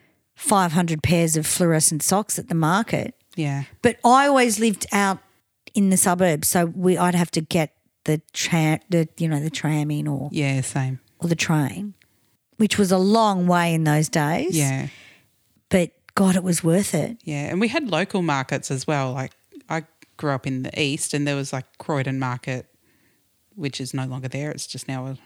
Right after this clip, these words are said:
Speaker 2: little shopping centre, and Ringwood Market, which is now Costco.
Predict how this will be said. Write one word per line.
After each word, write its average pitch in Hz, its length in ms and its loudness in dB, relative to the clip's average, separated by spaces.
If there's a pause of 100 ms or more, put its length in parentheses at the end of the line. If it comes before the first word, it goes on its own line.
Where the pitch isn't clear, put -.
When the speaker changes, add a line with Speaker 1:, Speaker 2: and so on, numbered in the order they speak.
(140)
Speaker 2:
little 143 180 -4
shopping 170 320 0
centre, 175 320 -2
and 143 640 0
Ringwood 160 420 2
Market, 156 440 2
which 151 140 0
is 139 160 -2
now 147 280 0
Costco. 170 460 0